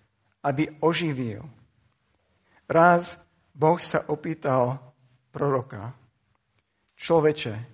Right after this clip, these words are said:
môžu tieto kosti žiť?“ A prorok odpovedal: „Pane, Jahve, iba ty to vieš.“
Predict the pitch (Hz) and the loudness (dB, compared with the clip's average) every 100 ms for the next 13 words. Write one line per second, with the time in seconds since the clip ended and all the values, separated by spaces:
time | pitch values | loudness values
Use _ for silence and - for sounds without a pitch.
0 | _ _ _ _ _ _ - 139 147 147 | _ _ _ _ _ _ -2 0 0 -2
1 | 147 143 135 160 143 135 120 - 135 110 | -8 -4 -4 -4 -8 -6 -8 -6 -6 -6
2 | 113 - - _ _ _ _ _ _ _ | -8 -12 -20 _ _ _ _ _ _ _
3 | _ _ _ _ _ _ _ _ _ _ | _ _ _ _ _ _ _ _ _ _
4 | 131 120 151 151 143 143 139 131 139 127 | -16 -4 0 2 2 0 -6 -4 -4 -4
5 | 120 117 117 120 - _ _ _ _ _ | -2 -2 -4 -8 -14 _ _ _ _ _
6 | _ _ _ _ - 160 147 120 117 - | _ _ _ _ -2 0 0 -2 -6 -10
7 | - _ _ _ _ _ _ - 131 156 | -20 _ _ _ _ _ _ -8 0 0
8 | 147 131 113 123 - _ _ _ _ _ | 0 -6 -6 -10 -16 _ _ _ _ _
9 | _ _ _ _ - 139 139 - 185 - | _ _ _ _ -12 -2 -2 -2 -6 -4
10 | 127 147 123 123 - | -2 0 -2 -4 -10